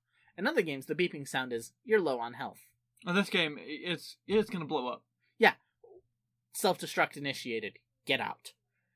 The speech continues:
Speaker 1: And I love that detail. And
Speaker 2: Mm-hmm.
Speaker 1: how some enemies will, in fact, scuttle their own vehicles.
Speaker 2: Like elites will do that.
Speaker 1: Yeah.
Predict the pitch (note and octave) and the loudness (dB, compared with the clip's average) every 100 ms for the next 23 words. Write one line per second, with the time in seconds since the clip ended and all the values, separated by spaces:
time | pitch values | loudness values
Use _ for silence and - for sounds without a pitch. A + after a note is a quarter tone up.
0 | _ - D#3+ D3+ D3+ C#3+ A#2+ G2+ - B2+ | _ -2 2 2 4 2 0 -8 -8 -12
1 | A2 - - _ - D3 D3+ D#3 C#3+ - | -12 -14 -20 _ -6 -2 4 4 4 -2
2 | D#3 D#3+ D#3 D3+ C#3 D3+ C3 - C3 - | -2 -2 -4 -4 -6 -4 -4 -2 -2 -2
3 | - - D#3 C#3 C#3+ C#3+ C3 C#3+ C3+ C3+ | -8 -2 0 0 0 -2 -2 0 -2 -2
4 | C#3 A#2+ B2 E3 F3+ G#3+ - - F3 D3+ | -6 -8 -4 -2 0 -2 -4 -6 -4 -4
5 | C3 D3+ - D3+ C#3+ C#3 C3+ E3+ F3+ | -6 -10 -10 -10 -8 -6 0 4 2